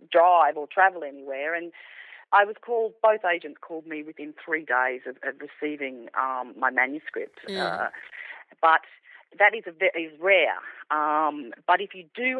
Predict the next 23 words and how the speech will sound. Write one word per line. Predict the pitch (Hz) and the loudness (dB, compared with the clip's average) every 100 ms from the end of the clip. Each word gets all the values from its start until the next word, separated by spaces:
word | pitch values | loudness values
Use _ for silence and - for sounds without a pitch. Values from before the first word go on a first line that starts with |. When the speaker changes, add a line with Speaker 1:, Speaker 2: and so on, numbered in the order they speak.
| - | 2
Speaker 1:
have | 233 185 143 151 | 6 6 4 -2
an | 208 | -12
exceptional, | 196 - - 247 - - 185 147 131 - _ - - - - 135 | -12 -16 -4 -4 -4 -10 -10 -12 -14 -18 _ -20 -20 -20 -6 2
uh, | 139 135 127 85 90 - - - - - | 4 6 4 0 -2 -6 -12 -12 -14 -6
story, | - 254 302 127 107 117 - _ | 0 2 2 0 -2 -10 -12 _
you | 147 190 185 | -8 -6 -2
will | 240 | -2
be | 190 160 | -2 -4
contacted | 180 170 131 - 139 147 | -6 -2 -2 -2 -16 -14
within | 160 151 131 | -10 -10 -2
days | 127 127 127 - 170 | 2 2 0 -8 -14
Speaker 2:
Mm. | 175 139 151 | -8 -6 -6
Speaker 1:
of, | 147 | -8
of | - | -8
submitting | 131 135 135 135 | -12 -8 -10 -8
your | 135 | -6
manuscript. | 131 135 139 - 139 - - 147 | -4 -4 -8 -6 -6 -6 -14 -10
It's, | 127 - - | -10 -12 -14
it's | 196 - | -14 -6
the | 190 | 2
ones | 214 202 160 | 4 4 0
that | 170 156 | -2 0
are, | 151 | 0